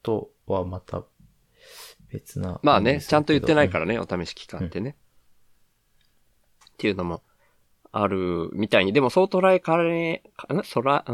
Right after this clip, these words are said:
Speaker 2: <laughs> まあ、これがうまく言えない、最初、さっきから。そう捉えられかねない。
Speaker 1: うん。うん。
Speaker 2: <laughs> って思ってたりするんだけど、
Speaker 1: うん。
Speaker 2: 自分の言ってるアウトプットが先はそうじゃなくって、もう自分がアウトプットしたものは無償で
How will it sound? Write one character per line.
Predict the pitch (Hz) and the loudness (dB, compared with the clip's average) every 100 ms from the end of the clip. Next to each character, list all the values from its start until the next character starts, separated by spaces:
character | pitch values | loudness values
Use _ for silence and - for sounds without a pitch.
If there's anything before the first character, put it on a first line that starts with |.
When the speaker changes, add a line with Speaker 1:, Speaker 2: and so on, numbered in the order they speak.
| 110 | -8
Speaker 2:
<laughs> | - | 0
ま | 127 | 0
あ、 | - - | 0 2
こ | 143 | 6
れ | |
が | 131 | 8
う | 127 | 6
ま | 113 | 6
く | 113 | 4
言 | 92 | 4
え | |
な | 80 | 4
い、 | 80 | 2
最 | 104 | 2
初、 | - - - | 0 -4 -2
さ | 101 | -2
っ | - | -2
き | - | -6
か | - | -6
ら。 | - - - - | -6 -14 -14 -12
そ | - 185 185 180 | 2 6 8 6
う | |
捉 | - 139 156 170 | 6 6 8 8
え | 170 156 | 8 6
ら | 117 | 6
れ | 139 156 | 4 4
か | - 160 | 4 4
ね | 120 | 6
な | 110 78 | 4 2
い。 | - - - - - - - | -2 -4 -4 -4 -18 -20 -8
Speaker 1:
う | 104 | -4
ん。 | 87 - - - - | -4 -8 -16 -16 -8
う | |
ん。 | 92 95 | -8 -8
Speaker 2:
<laughs> | - _ - 277 247 - _ | -16 _ -16 -10 -10 -12 _
っ | - | -2
て | 110 | -2
思 | 95 | 0
っ | 101 | -4
て | - | -6
た | - 85 | -4 -4
り | |
す | 82 101 | -4 -4
る | 101 | -4
ん | |
だ | 87 | -4
け | 78 | -4
ど、 | 92 156 120 82 - _ _ _ - | 0 2 2 0 -6 _ _ _ -8
Speaker 1:
う | |
ん。 | 101 - _ _ _ _ - | -6 -8 _ _ _ _ -16
Speaker 2:
自 | - 139 | -12 -8
分 | 165 165 | -6 -6
の | 165 | -6
言 | 165 | -8
っ | |
て | _ - 156 | _ -6 -4
る | 151 147 - | -2 -4 -4
ア | - | -4
ウ | 131 | -4
ト | 135 | -6
プ | - | -10
ッ | - | -6
ト | 127 | -4
が | 127 | -4
先 | 147 214 | -2 -2
は | |
そ | 202 190 | 0 0
う | |
じ | 156 | 0
ゃ | |
な | 143 135 | -2 -4
く | 143 | -8
っ | |
て、 | _ 240 180 - _ _ _ _ _ _ - | _ 0 0 -2 _ _ _ _ _ _ -8
も | 147 | -6
う | |
自 | 135 | -4
分 | 151 | -4
が | 156 | 0
ア | 156 | 0
ウ | |
ト | 156 | 0
プ | 156 | -4
ッ | 151 | -4
ト | 135 | -6
し | |
た | - | -2
も | 139 | 0
の | 147 | 0
は | 123 | 0
無 | 110 | 0
償 | 131 127 | 0 0
で | 120 | -2